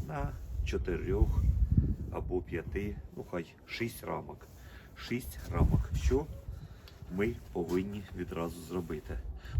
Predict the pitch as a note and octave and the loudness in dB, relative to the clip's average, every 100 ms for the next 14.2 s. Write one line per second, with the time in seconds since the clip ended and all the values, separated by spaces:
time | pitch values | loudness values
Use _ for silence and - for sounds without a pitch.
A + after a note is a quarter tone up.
0 | - A#2+ A#2+ B2 A#2 A2+ A2 - - A2+ | 0 0 0 2 4 4 2 -2 0 2
1 | G2+ G2+ F2+ E2 F2+ F2 E2+ D#2 F2 E2+ | 2 2 -2 -2 -4 -4 -4 -8 -10 -6
2 | F#2 B2 B2 - - - - - - - | -2 0 0 -4 -10 -16 -20 -16 -10 -10
3 | - - - - - - - A2 - F#2 | -10 -16 -18 -18 -18 -18 -4 -2 0 -2
4 | - - - - - - - - B2+ A2+ | -6 -12 -16 -16 -16 -16 0 4 4 2
5 | - - - - - - G2+ E2+ A2+ A#2+ | -4 -10 -18 -18 -16 -8 -6 -2 -2 -2
6 | F#2+ F#2+ F#2 - F2 D2+ - - - - | -4 -4 -6 -8 -6 -6 -10 -16 -20 -20
7 | - - - - - - - - - - | -18 -18 -18 -18 -18 -18 -18 -16 -16 -16
8 | - - F#2 E2+ E2 - A2+ - - A2+ | -6 -4 -2 -2 -4 -6 -6 -4 -2 0
9 | B2 C3 - F2+ D#2+ G#2+ A2 G#2 - G2 | 0 0 0 -2 -2 -2 0 0 0 -2
10 | F2 D#2 - - F#2 - A2+ A2+ A2+ C#3+ | -2 -4 -8 -8 -6 -4 -4 -2 0 2
11 | B2+ - - - - - - E2+ G#2+ G2+ | 0 0 -6 -6 -6 -6 -6 -6 -4 -2
12 | F2+ F2+ F#2+ - - F#2 F#2+ - - - | -2 0 0 4 8 8 6 0 -2 -2
13 | - - - - F#2 F#2 G#2+ F#2 F2+ E2 | -4 -4 -14 -8 -2 0 0 -2 -4 -4
14 | E2 F#2 | -2 -4